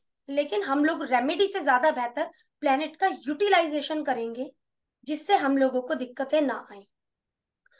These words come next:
Utilization remedy से काफी अच्छा काम करता है, ठीक है, रेमेडियां अपनी जगह पर हैं, लेकिन जब जो planet हम लोगों को पता है खराब है, उनका utilization कर लेंगे तो वो चीज ज्यादा अच्छी। तो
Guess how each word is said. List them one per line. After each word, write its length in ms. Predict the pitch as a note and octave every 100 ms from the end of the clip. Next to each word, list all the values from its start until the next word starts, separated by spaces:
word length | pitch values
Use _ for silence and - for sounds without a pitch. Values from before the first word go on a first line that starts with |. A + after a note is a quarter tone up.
| - _
Utilization 840 | C4 E4 G#4 F#4+ D#4+ D#4+ - F#4
remedy 340 | D4 C#4+ D#4 D#4
से 120 | -
काफी 320 | - C4+ F#4
अच्छा 340 | F#4+ - - D#4+
काम 220 | D#4+ D#4
करता 220 | D4+ D4
है, 80 | E4+
ठीक 220 | E4 D4+
है, 80 | D#4
रेमेडियां 460 | D#4 C4+ C4+ C#4+ C#4
अपनी 200 | C#4 C#4
जगह 240 | C4 B3+
पर 220 | B3+ B3+ A#3+
हैं, 120 | E4 - F4
लेकिन 420 | F4 D4+ G#4+ E4+ -
जब 160 | F4+ F#4 -
जो 180 | F4 G#4
planet 340 | F4 D#4+ D#4+
हम 140 | E4 D#4+
लोगों 200 | D#4 E4+
को 80 | F4
पता 220 | D#4 E4
है 100 | F#4
खराब 360 | D4+ D4+ D4+ B3
है, 80 | - _ _ _ _ _ _ -
उनका 200 | D#4+ G4
utilization 760 | E4 D4+ G#4 G4 E4+ D#4 D#4+ D#4
कर 140 | C#4+
लेंगे 240 | C4 C#4 F4
तो 140 | D#4
वो 120 | C4 B3+
चीज 240 | D#4+ B3+
ज्यादा 280 | A#3+ A3+ A#3
अच्छी। 340 | A#3 - - _ _ _ _ _
तो 60 | _